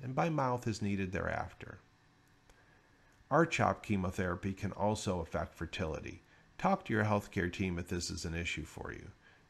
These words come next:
During chemotherapy, you should practice adequate contraception. Numbness of the hands and feet can occur, usually to the use of vincristine.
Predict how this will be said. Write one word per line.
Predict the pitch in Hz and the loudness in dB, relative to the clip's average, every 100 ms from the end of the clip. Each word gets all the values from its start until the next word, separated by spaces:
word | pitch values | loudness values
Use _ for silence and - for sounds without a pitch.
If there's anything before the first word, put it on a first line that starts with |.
| _ | _
During | 139 135 113 | 2 4 2
chemotherapy, | 104 92 78 - 71 76 78 | 0 0 0 -2 -2 -2 -4
you | 90 113 | 0 0
should | 120 101 | 0 -2
practice | - 92 85 90 82 | 2 2 2 0 -2
adequate | 80 78 - 76 - | 0 0 -4 -8 -6
contraception. | - 71 - 85 - - - - - - _ - _ _ - _ _ _ _ _ - - - - - - - | -4 -4 -6 -6 -6 -6 -6 -10 -12 -20 _ -20 _ _ -20 _ _ _ _ _ -20 -20 -20 -20 -20 -20 -6
Numbness | 107 139 165 156 | 0 4 4 2
of | 123 | 2
the | 110 | 4
hands | 98 110 107 101 | 4 4 4 2
and | 92 90 | -2 0
feet | 143 151 - | 0 -2 -2
can | 87 | -4
occur, | 80 - 82 85 80 | -6 -4 -2 -2 -2
usually | 131 135 110 104 | -2 0 2 0
to | 101 | 0
the | 92 | 0
use | 90 95 - | 0 -2 -4
of | 82 | -4
vincristine. | 87 87 - 98 - - | -2 -4 -2 -2 -4 -12